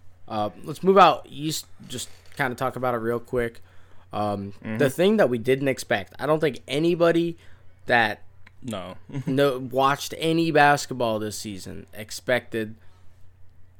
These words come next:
Speaker 1: not that the Miami Heat are bad by any means. They, they've been a great team
Speaker 2: No.
Speaker 1: this year that have exceeded expectations. Jimmy Butler has fit really well with them,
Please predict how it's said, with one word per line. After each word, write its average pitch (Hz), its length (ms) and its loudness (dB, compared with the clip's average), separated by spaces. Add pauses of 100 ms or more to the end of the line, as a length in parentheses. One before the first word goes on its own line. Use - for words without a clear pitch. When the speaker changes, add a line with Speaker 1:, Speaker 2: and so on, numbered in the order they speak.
(100)
Speaker 1:
not 180 240 6
that 247 140 4
the 202 60 -2
Miami 160 380 6
Heat 147 200 2
are 110 60 2
bad 104 440 -2
by 101 140 -10
any 117 240 -2
means. 98 380 -10
They, 107 160 -8
they've 117 220 -4
been 127 140 -2
a 110 40 -2
great 120 280 -2
team 123 160 -4
Speaker 2:
No. 117 60 -4
Speaker 1:
this 110 180 -6
year 117 120 -2
that 107 160 -4
have 107 120 -4
exceeded 113 520 -4
expectations. 123 920 -4
Jimmy 107 200 -4
Butler 110 520 -4
has 98 140 -10
fit - 360 -8
really 101 240 -10
well 147 320 2
with 147 140 -4
them, 135 320 -2